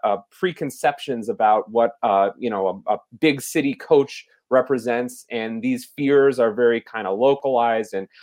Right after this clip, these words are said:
I don't know, I thought it was really kind of, that, that almost, to me, almost superseded the basketball qualities of this movie. And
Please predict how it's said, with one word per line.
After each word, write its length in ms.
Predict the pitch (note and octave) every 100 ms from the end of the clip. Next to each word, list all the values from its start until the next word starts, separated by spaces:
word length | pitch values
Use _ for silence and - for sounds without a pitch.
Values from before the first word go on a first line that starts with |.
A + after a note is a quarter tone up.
| -
I 100 | -
don't 140 | C#4 D4+
know, 120 | D#4
I 140 | E3
thought 240 | F3+ B3+ A#3+
it 60 | A3
was 180 | G3+
really 300 | D3+ F#3+ G#3+
kind 260 | G#3 F#3+ F3+
of, 60 | D#3 -
that, 220 | D#3+ - D#3
that 180 | G#3
almost, 380 | - G3 G3+ F3+
to 80 | -
me, 260 | D#3 G3+ G3
almost 340 | D#3+ D#3 D3+
superseded 640 | G#3+ G#3 G3 - F#3 E3
the 60 | C3+
basketball 640 | C3 C#3 D#3 - C#3 A#2
qualities 540 | - C#3 C3 C3 A#2+
of 120 | A#2+ A2
this 180 | G#2+
movie. 460 | A#2+ C3+ D3 G#2+ F2+
And 280 | A2+ G#2+ G#2